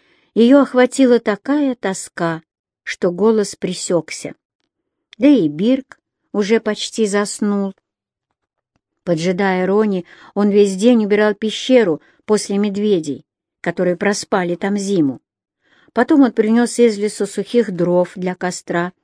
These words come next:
и свежих еловых ветвей для постелей. Одним словом, целый день он трудился, не покладая рук,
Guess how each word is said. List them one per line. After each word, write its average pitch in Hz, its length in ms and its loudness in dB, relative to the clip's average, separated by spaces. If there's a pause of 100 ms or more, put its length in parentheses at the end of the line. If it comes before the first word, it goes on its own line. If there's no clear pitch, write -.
(400)
и 190 80 0
свежих 233 520 2
еловых 208 440 2
ветвей 180 420 -2
для 185 180 -2
постелей. 170 760 -8 (600)
Одним 254 320 6
словом, 262 520 2 (500)
целый 247 320 2
день 302 300 6
он 262 100 4
трудился, 233 520 0
не 214 120 0
покладая 202 600 0
рук, 190 360 -2